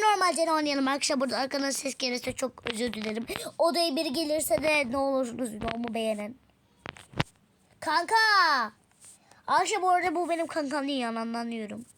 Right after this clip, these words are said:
Kanka önüne çekil. Ama hile yapıyor bu.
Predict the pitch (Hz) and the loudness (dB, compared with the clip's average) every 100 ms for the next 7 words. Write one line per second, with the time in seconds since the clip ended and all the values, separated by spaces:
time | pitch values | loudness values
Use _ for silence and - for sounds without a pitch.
0 | _ - - - - - _ - 294 330 | _ -20 -12 -12 -12 -20 _ -6 -2 0
1 | 330 330 320 330 339 - 415 403 - _ | 2 0 0 0 -2 0 0 -2 -8 _
2 | _ _ _ _ _ _ _ _ - _ | _ _ _ _ _ _ _ _ -20 _
3 | _ _ - - - 302 381 339 320 339 | _ _ -20 -12 -4 -2 0 -2 0 2
4 | 392 392 349 285 240 240 233 | 2 2 2 2 2 0 -2